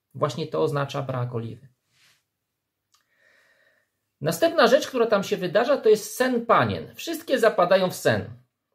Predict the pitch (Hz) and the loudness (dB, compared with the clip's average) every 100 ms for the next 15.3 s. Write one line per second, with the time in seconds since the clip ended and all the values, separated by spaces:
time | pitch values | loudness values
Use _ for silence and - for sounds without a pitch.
0 | _ _ _ _ _ _ _ _ _ _ | _ _ _ _ _ _ _ _ _ _
1 | _ _ - 135 185 214 262 294 226 220 | _ _ -8 -4 4 4 6 2 4 4
2 | 208 165 156 202 196 196 180 143 139 147 | 4 2 0 -2 0 0 -2 -2 0 0
3 | 180 208 185 - 143 156 - _ - - | 0 -2 -2 -4 -4 -4 -8 _ -20 -10
4 | 151 - - 143 139 - 107 98 - _ | -8 -8 -8 -6 -6 -6 -6 -8 -14 _
5 | _ _ _ _ _ _ _ _ _ _ | _ _ _ _ _ _ _ _ _ _
6 | _ _ _ _ _ _ - 104 120 151 | _ _ _ _ _ _ -12 -2 0 2
7 | 185 185 185 - 185 196 233 262 - _ | 2 2 0 2 4 6 4 0 -12 _
8 | _ _ _ _ - 135 285 285 196 139 | _ _ _ _ -8 0 2 4 4 2
9 | - 104 85 - _ _ _ _ _ _ | -2 -6 -8 -12 _ _ _ _ _ _
10 | _ _ _ _ _ - 254 233 196 180 | _ _ _ _ _ -16 -4 0 0 -2
11 | 147 98 - _ _ _ _ _ _ _ | -4 -6 -8 _ _ _ _ _ _ _
12 | _ _ _ _ _ _ _ _ _ _ | _ _ _ _ _ _ _ _ _ _
13 | _ _ - 156 233 320 302 254 247 233 | _ _ -6 -2 2 2 2 0 2 2
14 | 226 - 180 196 190 180 175 170 160 147 | 2 0 0 0 0 -2 0 0 0 0
15 | 110 127 | 0 -4